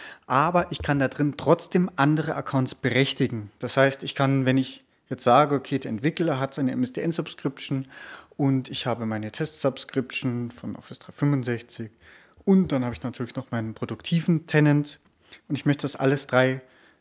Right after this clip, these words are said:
zumindest mit dem gleichen Account auf die Sachen zugreifen können,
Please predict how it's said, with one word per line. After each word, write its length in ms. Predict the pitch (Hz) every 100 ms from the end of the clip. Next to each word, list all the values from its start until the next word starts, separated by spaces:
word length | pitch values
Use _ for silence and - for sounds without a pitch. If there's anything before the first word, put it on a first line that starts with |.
| _ -
zumindest 480 | 143 143 131 135 139
mit 180 | 131
dem 100 | 131
gleichen 300 | 110 113 123
Account 340 | 120 113 120 117
auf 140 | 110
die 100 | -
Sachen 300 | 117 104 110
zugreifen 640 | - 165 - 131 127 131 131
können, 380 | - 117 117